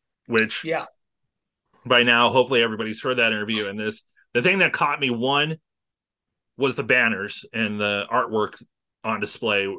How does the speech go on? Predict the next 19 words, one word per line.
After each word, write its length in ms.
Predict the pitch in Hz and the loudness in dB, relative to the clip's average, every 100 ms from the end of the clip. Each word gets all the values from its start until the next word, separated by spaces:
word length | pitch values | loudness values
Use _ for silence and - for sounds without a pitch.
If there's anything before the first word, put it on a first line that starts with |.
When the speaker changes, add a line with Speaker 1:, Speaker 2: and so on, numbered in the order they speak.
| - | -8
Speaker 1:
was 300 | 110 98 98 | -4 -4 -6
vibrant 560 | 95 117 117 117 113 | -2 2 2 2 0
colors 480 | - 117 107 107 104 | -4 -4 -2 -2 -4
and 100 | 104 | -6
just 260 | 95 107 - _ _ _ _ _ _ _ 139 | -4 -6 -8 _ _ _ _ _ _ _ -12
drew 300 | 110 123 156 | -6 0 0
you 240 | 139 113 | 2 0
in. 240 | 117 123 113 | 0 0 0
You're 120 | 101 | -4
like, 160 | 92 90 - | -8 -8 -2
"Oh 240 | 120 80 | -2 -2
God, 320 | 76 101 87 | -6 -6 -6
okay, 240 | 90 95 92 | -8 -8 -8
I 160 | 92 | -4
gotta 260 | 107 101 87 | -2 -2 -4
find 280 | - 104 104 | -4 -2 -2
out 140 | 98 | -2
about 260 | 90 90 85 | -4 -6 -6
this." 340 | 90 85 - | -6 -8 -10